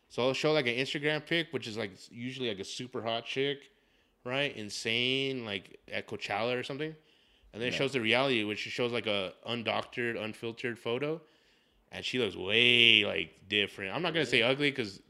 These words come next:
Speaker 1: there's still
Speaker 2: She
Speaker 1: pretty
Speaker 2: looks
Speaker 1: hot
Speaker 2: really
Speaker 1: chicks, right?
Speaker 2: Yeah.
Speaker 1: But, like, they don't look e-, anything like their fucking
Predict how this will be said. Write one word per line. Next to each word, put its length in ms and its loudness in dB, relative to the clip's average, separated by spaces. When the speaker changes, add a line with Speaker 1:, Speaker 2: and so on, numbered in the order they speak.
Speaker 1:
there's 160 -4
still 180 -4
Speaker 2:
She 100 -14
Speaker 1:
pretty 160 -2
Speaker 2:
looks 80 -2
Speaker 1:
hot 60 -2
Speaker 2:
really 140 2
Speaker 1:
chicks, 120 -8
right? 280 -4
Speaker 2:
Yeah. 260 -4
Speaker 1:
But, 100 -2
like, 300 2
they 120 4
don't 180 2
look 240 2
e-, 200 -8
anything 380 0
like 140 -8
their 100 -12
fucking 520 -14